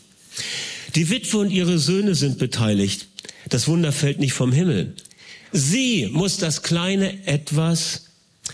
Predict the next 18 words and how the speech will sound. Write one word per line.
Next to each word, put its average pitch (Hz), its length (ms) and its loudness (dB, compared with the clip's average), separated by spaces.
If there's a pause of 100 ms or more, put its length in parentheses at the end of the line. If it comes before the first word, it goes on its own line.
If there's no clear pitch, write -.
(140)
aktiv 190 760 0
im 147 160 0
Vertrauen 139 720 0
einsetzen 117 760 0
und 123 200 0
erwarten, 127 600 2
dass 123 180 2
es 131 160 0
durch 120 180 0
die 120 100 0
Berührung 143 680 2
mit 113 200 -2
dem 127 300 2 (800)
alles, 151 460 2
mit 107 120 0
der 110 80 0
Fülle 156 320 0
Gottes 117 520 -2